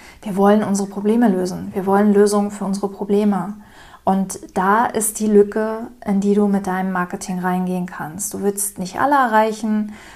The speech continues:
du willst, ähm, nur die erreichen, die zu dir passen und die genau das Problem haben, das du löst, beziehungsweise die genau die Emotionen suchen, die du lieferst oder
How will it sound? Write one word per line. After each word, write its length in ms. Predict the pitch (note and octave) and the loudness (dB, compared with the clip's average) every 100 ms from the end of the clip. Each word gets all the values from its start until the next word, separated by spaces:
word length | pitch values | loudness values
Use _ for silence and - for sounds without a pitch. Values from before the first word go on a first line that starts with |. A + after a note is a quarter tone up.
| - | -6
du 240 | G3 F#3+ | -4 -2
willst, 540 | F#3+ F#3+ F#3+ - - - | 2 0 0 -4 -4 -6
ähm, 580 | F#3+ F#3 F#3 F3+ F3+ F3+ - | -4 -4 -2 -4 -6 -10 -8
nur 160 | G3 G3 | -4 -2
die 140 | A#3 | 0
erreichen, 460 | B3+ A3+ A3 G#3 G#3 | 0 0 0 0 -2
die 100 | G3+ | -2
zu 180 | - | -4
dir 120 | G3+ G3 | -4 -4
passen 640 | - G3+ - A3 G#3+ A3 - - - | -4 -2 -2 -2 -4 -6 -14 -20 -6
und 200 | G3 F#3 | -4 -2
die 180 | G#3+ G#3+ | -2 0
genau 640 | G3+ F#3+ F#3+ G3+ G#3 A3 - - - | 0 0 0 0 0 -4 -10 -20 -8
das 260 | G#3+ G#3 - | -2 -2 -2
Problem 480 | - G#3 G#3 G3+ F#3+ | -2 2 2 0 0
haben, 420 | F3+ F3+ F3+ F#3 | 0 0 -2 -4
das 220 | E3+ - | -6 -8
du 180 | F#3+ F3 | -4 -4
löst, 400 | F3 F3 F3+ - | -2 -6 -8 -8
beziehungsweise 480 | F3+ - F3+ F3+ F3 | -8 -6 -6 -6 -6
die 220 | F#3 F3+ | -6 -6
genau 480 | F#3 F#3 F#3 F#3+ F#3+ | -4 0 0 0 -2
die 320 | F#3+ A3+ - | -6 -8 -2
Emotionen 640 | G#3 G3 G3 G3 G3 F#3+ | 0 0 -2 -4 -2 -4
suchen, 600 | F#3+ F3+ - F3+ F3 F#3 - - - | -6 -8 -6 -6 -6 -10 -18 -20 -10
die 120 | F3+ | -6
du 380 | F#3+ G3 F#3+ G3 - - _ | -2 0 0 -4 -12 -20 _
lieferst 760 | G3+ F#3+ G3 G3 E3 F3 - - | -6 -2 -2 0 -2 -2 -6 -6
oder 400 | F#3+ F#3+ F#3 F#3+ | -4 -2 -2 -4